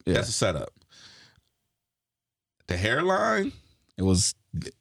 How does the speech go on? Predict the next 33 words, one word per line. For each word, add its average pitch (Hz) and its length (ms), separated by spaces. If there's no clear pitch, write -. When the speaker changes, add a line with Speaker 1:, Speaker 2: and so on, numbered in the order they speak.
Speaker 1:
it 87 100
Speaker 2:
was 87 120
Speaker 1:
was 95 80
Speaker 2:
different 160 380
Speaker 1:
different. - 20
Speaker 2:
than 170 100
it 175 60
is 175 100
now. 95 340
Speaker 1:
Ah. - 80
Well, 226 120
I - 20
mean, 254 140
he, 277 160
he 226 260
kinda 202 260
joked 131 360
back 156 220
with 135 140
it 131 140
and 127 100
kinda 143 220
Speaker 2:
I 127 40
know, 202 300
but 123 300
it 113 80
was 135 200
way 127 400
different 110 300
than 92 100
it 87 160
is 76 140
now. 60 240